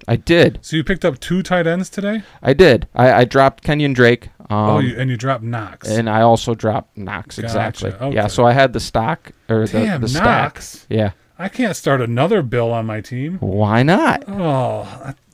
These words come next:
Speaker 2: that's, so that's two of the three guys I said I could pick up. And Njoku and Freiermuth, I need to make a move here at tight end tonight before it's too late.
Speaker 1: Yeah, I, I was looking at the numbers earlier today, and,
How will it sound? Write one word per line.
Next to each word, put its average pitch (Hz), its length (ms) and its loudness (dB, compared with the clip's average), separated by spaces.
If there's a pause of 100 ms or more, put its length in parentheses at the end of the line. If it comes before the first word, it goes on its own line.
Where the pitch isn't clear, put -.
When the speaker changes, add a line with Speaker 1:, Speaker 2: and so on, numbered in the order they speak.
(160)
Speaker 2:
that's, 175 240 -12
so 156 160 -2
that's 180 200 0
two 262 360 4
of 196 80 6
the 151 100 2
three 156 460 -2
guys 147 320 -2
I 139 80 -4
said 147 220 -6
I 139 80 -6
could 120 200 -12
pick 156 240 -6
up. 151 280 -2 (520)
And 143 260 -4
Njoku 147 840 0
and 127 140 -6
Freiermuth, 131 640 -4
I 135 100 -4
need 160 140 -4
to 120 200 -6
make 127 220 -8
a 127 60 -8
move 131 300 -6
here 127 140 -8
at 104 100 -12
tight 123 200 -10
end 123 160 -10
tonight 123 320 -12
before 117 240 -12
it's - 140 -16
too 117 200 -10
late. 113 200 -10
Speaker 1:
Yeah, 143 320 6
I, 139 200 4
I 131 120 6
was 139 180 4
looking 165 240 4
at 135 160 4
the 123 80 4
numbers 113 380 4
earlier 113 340 0
today, 104 560 0
and, 101 580 -6